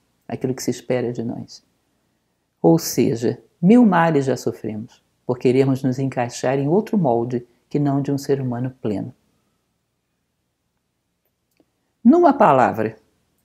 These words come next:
ou existe um Deus inteligente e providente e tudo está bem, ou tudo se rege pelo acaso,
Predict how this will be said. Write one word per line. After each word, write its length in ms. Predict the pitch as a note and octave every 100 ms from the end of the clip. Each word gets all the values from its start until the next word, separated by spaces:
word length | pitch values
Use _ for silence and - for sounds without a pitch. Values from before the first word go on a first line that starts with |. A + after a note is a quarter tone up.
| - _ _
ou 200 | - D4
existe 440 | E4 G3 D#3 D3 D#3
um 100 | C3+
Deus 260 | C#3+ C#3+
inteligente 800 | D3+ D#3+ D#3 G#3+ D3 A3 E3 -
e 40 | D#3+
providente 920 | - E3+ F3+ D3+ C#3+ B2+ - B2+ - -
e 160 | D3+
tudo 340 | - - A3 C#3+
está 280 | - C#3
bem, 440 | B2+ C#3+ A#3+ A3 - _ _ _ _ _ _ _ _
ou 160 | C#4+ D4
tudo 300 | A#3 G#3+ A3
se 160 | -
rege 420 | G#3 - E3 E3
pelo 220 | F3 F#3 G3+
acaso, 640 | A3+ G3+ D#3+ C#3 C3